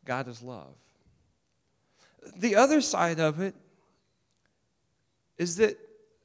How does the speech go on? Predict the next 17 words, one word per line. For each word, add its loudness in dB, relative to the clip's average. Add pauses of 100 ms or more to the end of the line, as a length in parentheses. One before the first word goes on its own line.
(160)
as -2
we 2
read 2
God's 4
word, -4 (1600)
and -2
especially -2 (120)
as -8
we 2
get 2
deeper 0
into -2
the -2
Old -2
Testament, -4
it's -10
easy -2